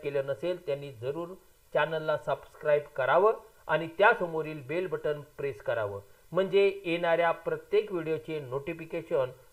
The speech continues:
तुम्हाला तुमच्या मोबाईलवर प्राप्त होऊ शकेल. तर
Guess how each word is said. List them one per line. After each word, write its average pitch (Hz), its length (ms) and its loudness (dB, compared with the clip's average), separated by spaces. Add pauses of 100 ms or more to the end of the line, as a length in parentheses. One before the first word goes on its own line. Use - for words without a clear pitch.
(120)
तुम्हाला 156 460 2 (320)
तुमच्या 147 360 0
मोबाईलवर 139 640 4 (300)
प्राप्त 127 320 0
होऊ 104 160 -4
शकेल. - 360 -16 (760)
तर 220 220 8